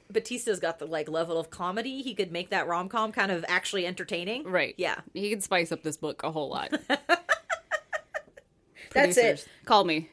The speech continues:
Speaker 2: I can make this happen.
Speaker 1: We have a casting list. Who
Speaker 2: Yeah.
Speaker 1: would be the, who would be the woman with Batista in this movie adaptation of the,
Speaker 2: Honestly,
Speaker 1: That Midas Man?
Speaker 2: all of these women are just the same clone over, like
Speaker 1: Can we please, because I just love her so much, can we
Speaker 2: Mm-hmm.
Speaker 1: make it Goldie,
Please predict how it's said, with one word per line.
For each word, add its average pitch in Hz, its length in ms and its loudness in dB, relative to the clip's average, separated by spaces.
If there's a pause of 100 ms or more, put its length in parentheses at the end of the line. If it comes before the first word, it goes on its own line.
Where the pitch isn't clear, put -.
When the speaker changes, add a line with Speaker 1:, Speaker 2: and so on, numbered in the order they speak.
(100)
Speaker 2:
I 190 80 2
can 202 120 2
make 180 160 4
this 185 100 0
happen. 185 320 0
Speaker 1:
We 269 120 8
have 285 120 6
a 196 60 0
casting 196 500 0
list. 151 300 -6
Who 185 100 0
Speaker 2:
Yeah. 196 60 12
Speaker 1:
would 208 100 12
be - 100 2
the, 277 220 2
who 240 120 -2
would 226 120 4
be 226 80 -2
the 214 120 0
woman 185 340 -2
with 151 160 -6
Batista 160 560 -8
in 160 160 -4
this 151 320 -8
movie 165 420 -6
adaptation 156 640 -4
of 139 240 -8
the, - 60 -16
Speaker 2:
Honestly, 214 480 2
Speaker 1:
That 151 40 -8
Midas 143 380 -6
Man? 139 300 -18 (100)
Speaker 2:
all 220 220 0
of 196 100 -4
these 190 220 0
women 185 260 0
are 180 80 2
just 165 220 -8
the 180 80 -4
same 180 380 0
clone 180 640 -2
over, 165 420 -4 (220)
like 190 140 2
Speaker 1:
Can 320 80 4
we 320 140 2
please, 294 480 -6
because 226 260 -6
I 226 60 -2
just 208 180 -8
love 185 200 -4
her 208 100 -6
so 202 180 -8
much, 208 400 -6
can 180 100 -4
we 196 100 -4
Speaker 2:
Mm-hmm. 185 40 -2
Speaker 1:
make 196 200 -6
it 226 120 -4
Goldie, 170 640 -10